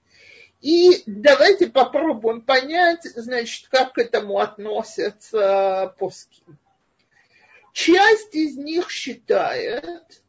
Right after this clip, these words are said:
что это такая же мицва деорайта, как почитание родителей.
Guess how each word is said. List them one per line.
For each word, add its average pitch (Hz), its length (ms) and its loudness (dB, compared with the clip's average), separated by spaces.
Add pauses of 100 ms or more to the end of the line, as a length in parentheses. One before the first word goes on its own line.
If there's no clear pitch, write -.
(140)
что 254 920 0
это 262 360 2
такая 247 540 2
же 233 160 -2
мицва 214 640 -2
деорайта, 175 1300 -4 (480)
как 330 420 0
почитание 233 1080 -2
родителей. - 1000 -8